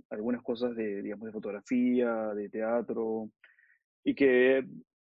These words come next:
tiene esta tradición que se ha ido perdiendo, que es tan noble, ¿no? Del, del librero que vas, vas estableciendo un vínculo y te va recomendando cosas y, y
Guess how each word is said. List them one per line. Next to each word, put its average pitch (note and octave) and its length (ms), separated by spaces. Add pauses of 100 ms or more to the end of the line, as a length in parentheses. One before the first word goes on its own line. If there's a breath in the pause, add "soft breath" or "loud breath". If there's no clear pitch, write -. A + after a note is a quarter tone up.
(140)
tiene D3 200
esta D3 380
tradición B2+ 1500
que B2 80
se B2+ 120
ha - 20
ido C3 140
perdiendo, C3 580
que B2+ 100
es B2 140
tan C3 160
noble, B2+ 440
¿no? C3 140
Del, B2+ 240
del A2+ 140
librero B2 440
que A#2 120
vas, A2+ 160
vas A#2+ 160
estableciendo A#2+ 440
un B2+ 100
vínculo B2+ 480 (360)
y G#2+ 120
te A2+ 100
va A2 100
recomendando A#2+ 560
cosas B2 760
y, A2 640
y - 40